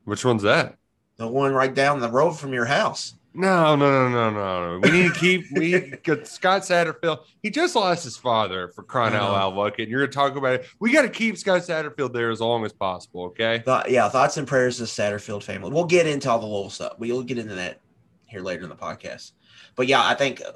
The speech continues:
Speaker 2: Freeman is one to watch, um, because of a guy named Emil Wagner, for sure.
Speaker 1: Mm, yep, yep. And Freeman, so the report from the Notre Dame athletic,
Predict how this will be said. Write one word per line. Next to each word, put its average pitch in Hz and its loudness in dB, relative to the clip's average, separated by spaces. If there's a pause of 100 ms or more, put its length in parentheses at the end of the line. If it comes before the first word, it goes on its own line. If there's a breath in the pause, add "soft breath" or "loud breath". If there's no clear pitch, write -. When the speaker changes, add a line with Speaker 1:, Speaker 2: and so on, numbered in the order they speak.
(140)
Speaker 2:
Freeman 139 -2
is 110 -4
one 117 -4
to 117 -4
watch, 110 -4
um, 92 -10 (600)
because 107 -4
of 104 -4
a 101 -4
guy 107 0
named 104 -6
Emil 104 -4
Wagner, 101 -6
for 104 -20
sure. 98 -8
Speaker 1:
Mm, 95 -12
yep, 95 -2 (160)
yep. 90 -6
And 104 -6 (380 soft breath)
Freeman, 135 0 (520)
so 117 0 (920)
the 131 2
report 170 2
from 143 -6
the 127 0
Notre 123 2
Dame 107 -2
athletic, 95 -4